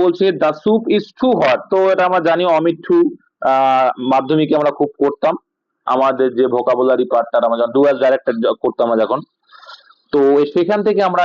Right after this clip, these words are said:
এখানে অ্যান্সারটা পেয়ে যাব। তো ট্রু উঠে শো হবে এক নম্বর, তো এখানে ভেরি তো হবে না।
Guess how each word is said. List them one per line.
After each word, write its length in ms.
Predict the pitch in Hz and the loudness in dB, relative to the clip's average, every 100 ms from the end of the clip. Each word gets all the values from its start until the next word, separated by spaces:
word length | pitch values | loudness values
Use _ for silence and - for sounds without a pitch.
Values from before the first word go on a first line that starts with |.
| 165 | 0
এখানে 200 | 151 135 | -2 -2
অ্যান্সারটা 380 | 123 - 135 - - - | -2 -4 -8 -8 -8 0
পেয়ে 220 | 127 135 | 2 2
যাব। 140 | 139 151 - _ _ _ _ | 2 0 -2 _ _ _ _
তো 80 | 156 147 147 - _ _ | 0 0 0 -4 _ _
ট্রু 140 | - 220 220 | 0 2 2
উঠে 160 | 220 214 - | 2 0 0
শো 80 | 202 208 | 0 0
হবে 160 | 196 202 185 | 0 0 -2
এক 80 | 196 190 | 0 0
নম্বর, 240 | 185 190 185 _ _ | 0 -2 -4 _ _
তো 40 | 165 | -2
এখানে 160 | 175 156 | 0 0
ভেরি 180 | 147 165 | 2 2
তো 60 | 165 156 | 0 0
হবে 140 | 147 | 0
না। 60 | 147 | -2